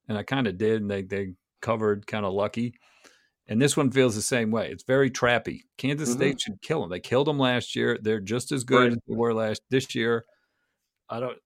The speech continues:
Speaker 1: yeah, I don't know what the five and a half is, so I
Speaker 2: Missouri
Speaker 1: think we're
Speaker 2: has some players.
Speaker 1: we're
Speaker 2: They
Speaker 1: walking
Speaker 2: do.
Speaker 1: into a trap.
Speaker 2: We might be, but at least we're walking in it together. So that can't, now I can't gain as many points on the next four, but,
Speaker 1: That's
Speaker 2: uh,
Speaker 1: right.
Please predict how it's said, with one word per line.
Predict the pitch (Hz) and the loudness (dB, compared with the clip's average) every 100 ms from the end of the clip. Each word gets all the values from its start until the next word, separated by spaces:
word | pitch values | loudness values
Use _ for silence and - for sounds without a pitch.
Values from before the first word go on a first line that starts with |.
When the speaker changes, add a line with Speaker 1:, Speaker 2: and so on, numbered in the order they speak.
| - | -16
Speaker 1:
yeah, | 110 110 | -10 -6
I | |
don't | 113 110 120 | -6 -8 -6
know | 113 110 | -4 -4
what | 107 | -6
the | 107 | -4
five | 110 110 | 0 0
and | 107 | 0
a | 107 | -2
half | 107 - | -4 0
is, | 107 98 | 0 0
so | - 98 95 - | -4 -2 -4 -2
I | 196 | 2
Speaker 2:
Missouri | 220 320 | 4 4
Speaker 1:
think | 285 214 | 4 6
we're | |
Speaker 2:
has | 220 - | 6 4
some | 175 151 | 0 0
players. | - 170 135 117 143 117 | 2 6 6 6 2 4
Speaker 1:
we're | 127 | 8
Speaker 2:
They | 139 | 10
Speaker 1:
walking | 151 139 | 10 8
Speaker 2:
do. | 156 | 8
Speaker 1:
into | 156 151 | 8 6
a | - | 4
trap. | 156 143 - _ - | 6 6 4 _ -8
Speaker 2:
We | 156 180 | -4 0
might | 196 202 175 | 6 6 6
be, | 175 160 | 6 6
but | 143 139 | 8 6
at | 143 | 6
least | 151 151 | 2 0
we're | 151 | 2
walking | 143 135 139 | 2 2 0
in | 131 | -4
it | 127 | -4
together. | 127 120 117 117 | -4 0 2 0
So | 113 143 | 0 4
that | 165 175 | 4 4
can't, | 208 202 196 170 | 6 6 4 2
now | 185 | 4
I | 208 | 4
can't | - 185 180 160 | 4 0 -2 4
gain | 196 240 | 6 8
as | 233 170 | 6 4
many | 185 170 | 0 0
points | - 190 185 196 | -2 -2 -2 -2
on | 190 | 0
the | |
next | 196 196 - - | 0 -2 -4 -2
four, | 214 240 151 113 | 2 4 4 4
but, | 143 147 - | 4 4 0
Speaker 1:
That's | 151 151 147 | -2 0 2
Speaker 2:
uh, | |
Speaker 1:
right. | 127 | 2